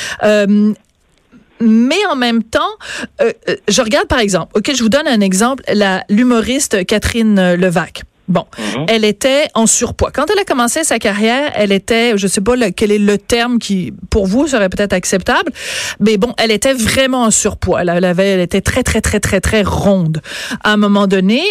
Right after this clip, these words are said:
Speaker 1: euh, graduellement, elle a perdu de son poids et aujourd'hui, c'est une fille qui est, qui est, elle est pas maigre, mais elle est mince, elle est, bon. Euh, est-ce que si j'avais Catherine Levac en face de moi et que je lui posais la question, «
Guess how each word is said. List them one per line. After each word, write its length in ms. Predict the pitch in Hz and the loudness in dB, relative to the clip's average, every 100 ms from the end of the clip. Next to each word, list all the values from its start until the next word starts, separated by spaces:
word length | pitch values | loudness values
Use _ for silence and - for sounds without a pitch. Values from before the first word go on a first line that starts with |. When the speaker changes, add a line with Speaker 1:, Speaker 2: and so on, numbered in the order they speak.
| - | -2
Speaker 1:
euh, 200 | 190 175 - | -2 -4 -4
graduellement, 720 | 165 185 170 185 180 190 247 339 - | -2 0 2 2 2 2 2 0 0
elle 160 | 185 | -2
a 60 | 175 | -2
perdu 540 | _ 262 233 185 214 | _ -2 -2 0 0
de 60 | 247 | 0
son 200 | 214 180 | 0 0
poids 240 | 247 311 392 - - - | 2 0 -2 -8 -6 -2
et 140 | 277 | 2
aujourd'hui, 500 | 226 208 185 175 285 359 | 2 2 0 0 0 0
c'est 100 | 214 | 0
une 120 | 190 | 0
fille 200 | 262 277 | 0 -4
qui 140 | 226 | -2
est, 80 | 202 - | -2 -2
qui 120 | - | -2
est, 80 | 170 - | -2 0
elle 140 | 170 | -2
est 60 | 160 | 0
pas 120 | 175 | 2
maigre, 300 | 202 370 240 | 2 0 0
mais 120 | 208 | 2
elle 140 | 202 190 | 2 2
est 60 | |
mince, 360 | 175 190 330 190 | 2 0 -2 -2
elle 100 | 170 | 0
est, 80 | 175 | 0
bon. 140 | - - - - - - | -2 -6 -16 -14 -10 -2
Euh, 340 | 220 214 208 202 - _ _ _ _ _ - _ _ - | 2 4 2 2 -4 _ _ _ _ _ -20 _ _ -2
est-ce 200 | 254 - | 0 0
que 100 | - 440 466 | 0 0 0
si 380 | - - 302 339 | 0 -2 0 0
j'avais 380 | 220 190 262 | 0 0 -2
Catherine 360 | - 202 - 226 | -2 -4 0 2
Levac 420 | 190 185 220 277 | 2 0 -2 -2
en 100 | 190 | -4
face 260 | 180 185 175 | 0 0 0
de 80 | 180 | 0
moi 420 | 175 180 220 349 415 - - - | 2 2 0 -2 -6 -16 -20 -6
et 80 | 202 | -4
que 160 | 208 226 | 0 0
je 80 | 196 | 2
lui 60 | |
posais 320 | 208 202 190 254 | 2 2 2 0
la 140 | 240 | 0
question, « 400 | 202 190 - | 0 -2 0